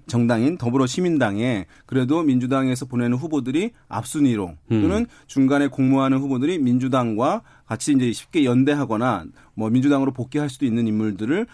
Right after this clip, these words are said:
Speaker 1: 배치하고자 하는
Speaker 2: 네.
Speaker 1: 그런 마음이 좀 생길 가능성이 이제 있어 보여요. 그래서
Speaker 2: 어.
Speaker 1: 결과들은 어쨌든 오늘 내일 나와봐야 알겠습니다마는 그런 복합적인 문제를 지금 안고 있는 상황이다라고 말씀드리겠습니다.
Speaker 2: 예.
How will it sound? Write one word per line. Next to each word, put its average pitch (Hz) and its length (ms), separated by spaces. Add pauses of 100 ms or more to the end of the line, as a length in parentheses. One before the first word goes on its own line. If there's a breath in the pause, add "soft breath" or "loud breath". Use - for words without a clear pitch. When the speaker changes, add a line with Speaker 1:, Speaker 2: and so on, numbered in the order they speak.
(180 loud breath)
Speaker 1:
배치하고자 147 680 (180)
하는 123 600
Speaker 2:
네. 117 240
Speaker 1:
그런 175 320
마음이 165 380
좀 170 140
생길 185 300
가능성이 147 480
이제 117 120
있어 127 300
보여요. 110 300
그래서 120 300
Speaker 2:
어. 90 220
Speaker 1:
결과들은 151 500
어쨌든 143 420 (260 loud breath)
오늘 139 140
내일 139 140
나와봐야 127 400
알겠습니다마는 127 800 (220 loud breath)
그런 156 240
복합적인 190 500
문제를 143 300
지금 127 180
안고 104 320
있는 107 200
상황이다라고 107 840
말씀드리겠습니다. 92 840
Speaker 2:
예. 95 280